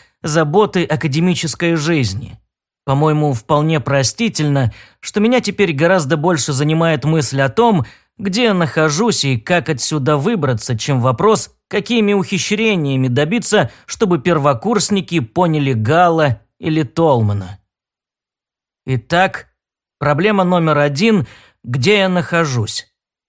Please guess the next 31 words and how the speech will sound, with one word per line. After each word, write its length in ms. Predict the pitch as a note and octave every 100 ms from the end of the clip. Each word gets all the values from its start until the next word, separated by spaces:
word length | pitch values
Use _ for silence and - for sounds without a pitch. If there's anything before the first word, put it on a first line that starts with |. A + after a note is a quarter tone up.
| _ _ _
Вместо 460 | D3+ F3 G3 - F3
ответа 360 | D#3+ A3+ A3 C3
я 140 | C#3
могу 240 | D3+ E3
только 320 | F3 E3+ C3 D#3+
описать 580 | D#3 B2 C#3+ F3 D#3
это 180 | D3+ D#3+
помещение. 960 | B2+ D#3+ E3 D#3 - F#3 B2 G#2 - - _ _ _ _
Оно 220 | E3+ A#3+
имеет 280 | A3+ A3 G#3
примерно 540 | F3+ F3+ F#3+ F#3 F3 D3+
пять 260 | - G3
с 80 | -
половиной 500 | - E3 D3+ D#3+ D3
метров 420 | C#3+ C#3 B2+ B2+
в 40 | G#2+
длину, 640 | A2 A#2+ B2 E3 G3 B2+ - _ _ _
пять 220 | - A#3+
с 40 | -
половиной 480 | F3+ E3+ D#3+ D#3+ C3+
в 40 |
ширину 680 | - D3 C3+ C3 F#3+ A3+ E3 - _ -
и 140 | F#3+
три 280 | B2 F#3 A3+
с 100 | -
половиной 560 | G3 F3 D#3+ F3 E3+ E3
в 80 |
высоту. 720 | D#3 D3 E3 C#3+ - A2 G2 - _ _ _ _
Окон 480 | G3 G#3+ G#3+ G3 F3
нет 200 | F3 D3+
вовсе, 540 | B2+ A#2 F#2+ B2+ A2+